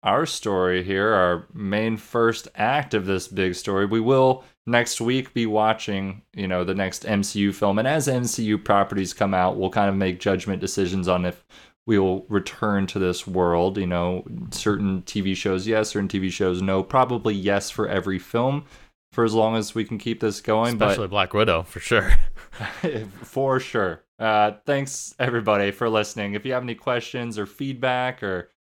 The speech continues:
Speaker 1: Easter eggs that we missed that you just gotta point out, send us an email to hello at begonia dot f m or reach out to us on Twitter and Instagram at Perlustration F M.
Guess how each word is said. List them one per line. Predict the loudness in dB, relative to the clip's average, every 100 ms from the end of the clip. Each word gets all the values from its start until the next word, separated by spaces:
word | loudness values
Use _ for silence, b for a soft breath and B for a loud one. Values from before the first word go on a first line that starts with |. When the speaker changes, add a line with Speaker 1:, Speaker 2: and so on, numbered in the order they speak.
| _ _ -20
Speaker 1:
Easter | -10 -8 -6 -4 -2
eggs | 0 -2 -4
that | -4
we | -4
missed | -4 -4 -4 -2
that | 0 0
you | -4
just | -8 -8 -4
gotta | -4 -4
point | -4 -4 -2
out, | -4 -4
send | -6 -6
us | -6 -6
an | -8
email | -8 -6 -4 -4 -6
to | -6 -6
hello | -2 -2 0 -2 -2
at | -6 -6
begonia | -8 -8 -8
dot | -8 -8 -6
f | -6 -6
m | -6 -6 -6
or | -6 -6
reach | -6 -8 -8 -6
out | -4 -4
to | -6 -8
us | -6
on | -8 -10
Twitter | -10 -10 -8 -6 -6
and | -8
Instagram | -8 -10 -10 -10 -10 -10 -10
at | -12 -12 -14
Perlustration | -10 -8 -6 -8 -10 -10 -10 -10 -12 -12
F | -10 -10 -8
M. | -8 -8 -12